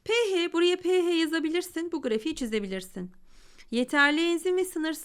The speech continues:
e, sınırlı substratın bulunduğu ortam. Substratlar bir yere kadar enzimine doyar ve tepkime hızı artar.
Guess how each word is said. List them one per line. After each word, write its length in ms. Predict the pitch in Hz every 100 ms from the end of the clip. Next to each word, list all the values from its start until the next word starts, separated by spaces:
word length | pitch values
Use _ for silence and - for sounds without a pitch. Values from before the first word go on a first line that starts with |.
| -
e, 220 | 214 220
sınırlı 440 | 220 - 269 311 415
substratın 680 | - 320 - 247 247 233
bulunduğu 360 | 269 247 254 330
ortam. 480 | 240 214 214 180 - _ - - -
Substratlar 680 | - 381 381 381 370 370 381
bir 60 | 359
yere 200 | 359 330
kadar 360 | 294 277 359
enzimine 640 | - 262 285 262 277 269 240
doyar 420 | 262 262 359 370
ve 300 | 254 339 415 - -
tepkime 360 | 330 339 311
hızı 240 | 285 254 294
artar. 500 | 254 220 277 370